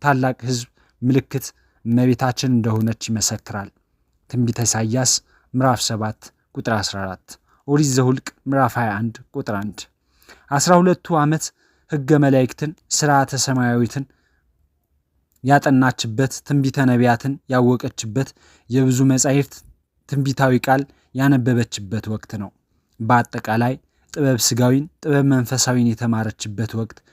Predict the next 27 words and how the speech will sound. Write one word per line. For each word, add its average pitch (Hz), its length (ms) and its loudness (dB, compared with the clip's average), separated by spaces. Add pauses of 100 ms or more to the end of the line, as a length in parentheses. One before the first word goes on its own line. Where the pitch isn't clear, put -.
(160)
ይህ 131 180 2
ነው 120 140 2
ማለት 101 400 -2
ነው። 95 120 -12 (680)
ጥበብ 127 280 2
ሥጋዊ 123 400 2
ማለት 123 400 2
ወርቅና 127 480 0
ሐር 120 180 2
እያስማሙ 117 600 0 (400)
መፍተል፣ 120 500 -2 (640)
ያን 147 260 4
የተፈ-፣ 147 340 -2
የፈተሉትን 143 720 -2
ምንጣፍ 139 400 0 (120)
መጋረጃ 131 560 2
አድርጎ 110 300 -2 (480)
ለቤተ 139 340 4
እግዚአብሔር 113 480 -2
መስጠት 107 460 -6
ነው። 101 120 -14 (460)
ይህ 127 220 2 (220)
ከቤተ 127 320 0
እግዚአብሔር 113 480 0
ደጅ 110 240 -2
የተ-፣ 120 240 -8 (640)
ተሰብስበው 143 580 2